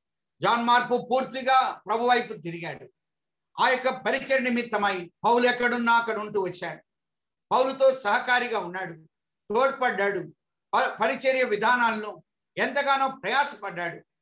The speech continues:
"ఈ పరిచర్య విలువ నాకు ప్రారంభంలో తెలియకపోయింది,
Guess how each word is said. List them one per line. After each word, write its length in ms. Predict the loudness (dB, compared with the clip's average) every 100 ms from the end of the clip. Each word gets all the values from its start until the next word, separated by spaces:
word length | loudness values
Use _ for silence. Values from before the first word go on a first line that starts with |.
| _ _ -12
"ఈ 60 |
పరిచర్య 520 | -4 0 0 2 0
విలువ 300 | 0 0 0
నాకు 320 | 2 2 0 -6
ప్రారంభంలో 680 | -2 0 0 -4 -6 -8
తెలియకపోయింది, 920 | -6 -4 -2 -2 -4 -4 -6 -8 -16